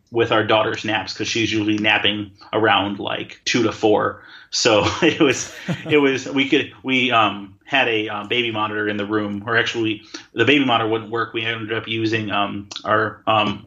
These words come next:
um, FaceTime on our phones. We'd leave one phone in the room, and then we would stay pretty nearby, but still be able to walk around a bit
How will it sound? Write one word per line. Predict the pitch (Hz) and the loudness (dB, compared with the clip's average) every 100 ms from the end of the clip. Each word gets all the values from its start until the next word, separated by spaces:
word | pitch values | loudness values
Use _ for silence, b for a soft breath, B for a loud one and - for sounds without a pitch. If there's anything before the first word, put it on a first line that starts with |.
| - | 0
um, | 110 104 104 | 2 2 2
FaceTime | 123 117 - 110 104 | 2 2 2 2 2
on | 104 | 0
our | 107 | -4
phones. | - 123 110 98 | -2 -2 -2 -2
We'd | 117 | 0
leave | 107 107 | 2 2
one | 107 107 | 0 -2
phone | 117 110 | 0 0
in | 107 | 0
the | |
room, | 104 113 107 | 2 2 0
and | 107 | -2
then | 107 | -2
we | 107 | 0
would | 107 104 92 B B - | -2 -4 -8 B B -2
stay | - 190 180 | 2 4 4
pretty | 180 156 | 2 4
nearby, | 113 113 107 104 101 110 | 4 4 2 2 0 -2
but | 104 | -6
still | - 123 110 | -4 -2 0
be | 113 | 0
able | 110 113 | 0 0
to | 104 | 0
walk | 110 107 | 2 2
around | 110 110 110 104 | 2 2 2 2
a | |
bit | 104 104 - | -2 -4 -6